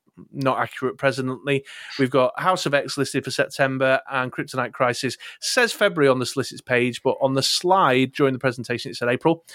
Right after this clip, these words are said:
So our, our man on the ground got us screenshots of the slides, sent them over, as well as a few key quotes.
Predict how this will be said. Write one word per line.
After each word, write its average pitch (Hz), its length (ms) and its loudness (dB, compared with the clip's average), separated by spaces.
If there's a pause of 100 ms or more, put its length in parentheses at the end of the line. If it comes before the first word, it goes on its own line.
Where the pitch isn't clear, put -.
(260)
So 156 300 2
our, 151 460 4 (100)
our 139 260 2
man 214 160 4
on 190 120 4
the 156 60 2
ground 156 480 2
got 139 200 4
us 135 160 4
screenshots - 600 0
of 127 60 -4
the 120 60 -4
slides, 139 540 2
sent 151 240 0
them 127 140 -2
over, 127 420 4 (240)
as 120 140 -2
well 120 160 4
as 113 100 0
a 123 60 -8
few 123 200 -2
key 127 300 -2
quotes. 185 480 -2